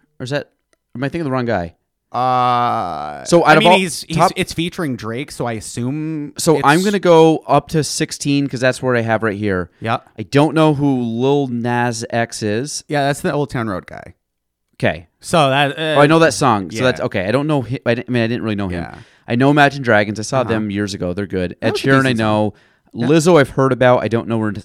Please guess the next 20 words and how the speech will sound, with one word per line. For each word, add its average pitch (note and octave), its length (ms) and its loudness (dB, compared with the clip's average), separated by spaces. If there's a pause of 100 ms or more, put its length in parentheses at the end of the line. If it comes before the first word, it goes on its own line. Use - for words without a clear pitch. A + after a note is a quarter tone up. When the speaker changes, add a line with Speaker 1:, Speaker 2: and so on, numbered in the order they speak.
Speaker 1:
her G2 160 -6
music. G2+ 500 -6 (260)
Obviously, A#2 280 0
Elton E2 160 -4
John, D#2+ 340 -8
classic. F2 580 -8
Bieber, A2 180 0 (100)
Speaker 2:
Of A2 60 4
Speaker 1:
I G#2+ 80 4
Speaker 2:
course. G#2 60 2
Speaker 1:
know. G2 260 0
Kodak B2+ 440 -2
Black, G2 320 -4
never F#2 160 -8
heard F#2 200 -6
of. F#2 220 -6 (140)
Latto, A2 580 -2
never G2+ 200 -6
heard F#2+ 200 -4
of. F2+ 300 -6